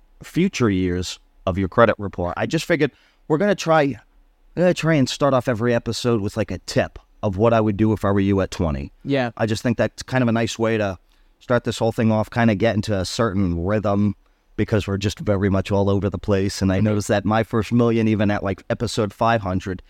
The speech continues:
Speaker 1: they
Speaker 2: Yeah.
Speaker 1: realized they were
Speaker 2: I was
Speaker 1: all over the place, too.
Speaker 2: I was just listening to, uh, one of their episodes this morning. I think it was the most recent one.
Speaker 1: Oh, the
Speaker 2: And
Speaker 1: million dollar
Speaker 2: Yeah, they were going over, like, the tiny,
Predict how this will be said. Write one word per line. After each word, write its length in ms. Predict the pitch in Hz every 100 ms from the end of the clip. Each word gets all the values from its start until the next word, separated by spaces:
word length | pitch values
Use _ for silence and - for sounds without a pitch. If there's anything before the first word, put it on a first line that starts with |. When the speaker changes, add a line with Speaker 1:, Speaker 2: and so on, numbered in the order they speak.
| _ _ _ -
Speaker 1:
they 100 | 123
Speaker 2:
Yeah. 80 |
Speaker 1:
realized 400 | 120 117 107 107 110
they 100 | 117
were 60 |
Speaker 2:
I 20 | 113
was 60 |
Speaker 1:
all 100 | 107
over 160 | 101 104
the 80 | -
place, 320 | 101 92 -
too. 220 | 101 92
Speaker 2:
I 60 | 135
was 180 | 143 -
just 260 | 151 139
listening 380 | 139 127 131 127
to, 300 | - 127 123 -
uh, 380 | 123 117 117
one 160 | 117 123
of 60 | 120
their 140 | 120
episodes 400 | 120 120 139 123
this 200 | 127 -
morning. 300 | 123 120 117
I 60 | 117
think 160 | 135 123
it 60 |
was 120 | 127
the 80 | 120
most 360 | 110 117 117 123
recent 320 | 110 - 131
one. 320 | 131 135 139 -
Speaker 1:
Oh, 240 | 113 123
the 100 | 117
Speaker 2:
And 220 | 113 113 123
Speaker 1:
million 280 | 123 123
dollar 260 | 120 120 120 _ _
Speaker 2:
Yeah, 240 | 139 135
they 80 | 117
were 120 | 127
going 280 | 127 127 127
over, 180 | 127 127
like, 240 | 127 123
the 260 | - 123 120
tiny, 800 | - - 120 120 123 120 120 117